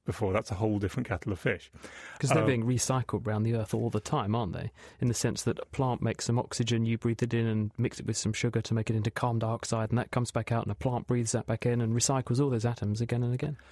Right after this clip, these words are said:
Speaker 1: That's totally right. I was just doing some calculations. That is happening all the time, but it does take about two thousand years for all of the plants in the world to kind of work its way through all the oxygen in the atmosphere. So some of that oxygen you're breathing in won't have been breathed before, and,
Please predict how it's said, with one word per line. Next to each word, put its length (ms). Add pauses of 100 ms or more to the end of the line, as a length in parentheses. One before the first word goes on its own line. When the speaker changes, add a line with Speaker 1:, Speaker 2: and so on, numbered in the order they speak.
(120)
Speaker 1:
That's 160
totally 320
right. 340
I 140
was 140
just 260
doing 200
some 120
calculations. 840 (180)
That 120
is 120
happening 260
all 80
the 40
time, 220
but 60
it 80
does 140
take 160
about 200
two 180
thousand 380
years 360
for 540
all 280
of 100
the 140
plants 420
in 140
the 80
world 380
to 100
kind 180
of 140
work 280
its 160
way 140
through 220
all 100
the 100
oxygen 380
in 120
the 80
atmosphere. 520 (680)
So 500 (280)
some 320
of 60
that 100
oxygen 320
you're 60
breathing 280
in 160
won't 200
have 60
been 120
breathed 220
before, 400
and, 160